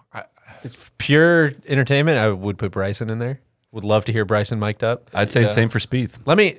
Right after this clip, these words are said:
Speaker 2: Spieth would be out there.
Speaker 1: Spieth is great.
Speaker 2: Let
Speaker 1: I mean,
Speaker 2: me
Speaker 1: and I think Rory's great to have in,
Speaker 3: Yeah.
Speaker 2: Yeah.
Speaker 1: in these things.
Speaker 2: Let me ask you this.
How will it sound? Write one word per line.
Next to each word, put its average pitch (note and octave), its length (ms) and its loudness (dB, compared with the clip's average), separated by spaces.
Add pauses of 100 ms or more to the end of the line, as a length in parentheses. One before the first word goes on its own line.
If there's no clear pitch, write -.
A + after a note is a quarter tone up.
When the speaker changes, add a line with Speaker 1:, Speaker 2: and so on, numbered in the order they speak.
(120)
Speaker 2:
Spieth B2 360 -4
would B2+ 100 -4
be B2 160 0
out B2 160 0
there. C3 220 4
Speaker 1:
Spieth A2+ 160 -8
is G2+ 140 -10
great. F#2+ 340 -6 (160)
Speaker 2:
Let C#3+ 80 6
Speaker 1:
I F#3 40 4
mean, G3+ 100 4
Speaker 2:
me - 40 4
Speaker 1:
and G3 100 4
I A3 80 4
think C4 180 -2
Rory's A3+ 420 4
great G#2 240 -2
to G2 80 -6
have F#2 200 -4
in, G2 60 -4
Speaker 3:
Yeah. F#2 140 2
Speaker 2:
Yeah. G#2+ 140 0
Speaker 1:
in G2+ 80 -6
these F#2 200 -10
things. E2+ 340 -14 (340)
Speaker 2:
Let C3+ 80 2
me D#3+ 80 6
ask D3 180 4
you B2 80 4
this. F#2 260 -2